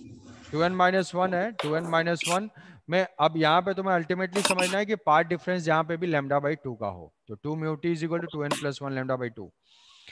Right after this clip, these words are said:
तो नेमिंग के हिसाब से था। और मिनिमा के लिए ये क्या है? ये for maxima हो गया, for maxima,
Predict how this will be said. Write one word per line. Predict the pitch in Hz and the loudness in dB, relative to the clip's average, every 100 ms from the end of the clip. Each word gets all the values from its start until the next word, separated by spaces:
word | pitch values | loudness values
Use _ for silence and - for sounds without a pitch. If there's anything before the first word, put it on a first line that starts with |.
| - _ _ | -20 _ _
तो | 147 156 | -4 -2
नेमिंग | 156 156 170 180 | -2 -2 -2 -6
के | 156 165 | -2 0
हिसाब | 143 139 123 | 0 0 -2
से | 110 101 - _ | -4 -10 -12 _
था। | 92 82 _ - | -14 -14 _ -4
और | 120 131 131 | 0 2 2
मिनिमा | 131 139 151 180 | -2 -6 -2 -2
के | 175 185 | 0 -4
लिए | 185 180 | -6 -6
ये | 139 147 | -4 -4
क्या | 151 160 | -2 -2
है? | 160 165 117 | -4 -8 -6
ये | 123 131 131 123 | -4 -2 -4 -4
for | 117 117 | -4 -4
maxima | 117 117 - - 156 | -4 -8 -10 -12 -10
हो | 156 | -10
गया, | 151 - 170 _ _ - | -12 -14 -18 _ _ -10
for | 110 | -8
maxima, | 113 110 - 127 143 | -8 -10 -12 -16 -16